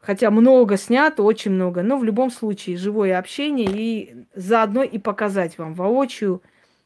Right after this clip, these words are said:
ну, малое количество, правда, не все, не все, что есть, ну, малое количество того, что,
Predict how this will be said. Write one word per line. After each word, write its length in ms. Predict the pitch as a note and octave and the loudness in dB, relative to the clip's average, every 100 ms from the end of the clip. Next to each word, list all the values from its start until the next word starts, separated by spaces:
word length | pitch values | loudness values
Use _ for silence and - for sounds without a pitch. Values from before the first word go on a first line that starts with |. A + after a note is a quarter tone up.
| _ _ - | _ _ -6
ну, 220 | D#4 D#4 | 0 2
малое 460 | G#3 A#3+ C4 G#3+ | 4 6 6 4
количество, 640 | F#3 F#3 F#3+ F3+ - F3 D#3+ | 2 -2 -4 -6 -10 -14 -12
правда, 320 | - F3 F3 | -8 -8 -4
не 180 | F3 G3+ | 0 0
все, 520 | G3 - A#3+ C4+ D4+ _ _ - | 0 -6 -2 0 -2 _ _ -6
не 120 | F#3+ | -6
все, 260 | F3+ - C4 | -4 -4 -4
что 220 | - F#3+ | -4 -8
есть, 400 | F3 E3+ E3 - | -6 -8 -10 -8
ну, 140 | A3+ C4 | -6 -2
малое 360 | G3 G#3 G3 | -2 -2 -2
количество 480 | F#3 F3+ F3+ - D#3+ | -4 -8 -10 -12 -12
того, 260 | - F#3+ A#3+ | -8 -4 -6
что, 300 | A#3+ F3+ | -6 -10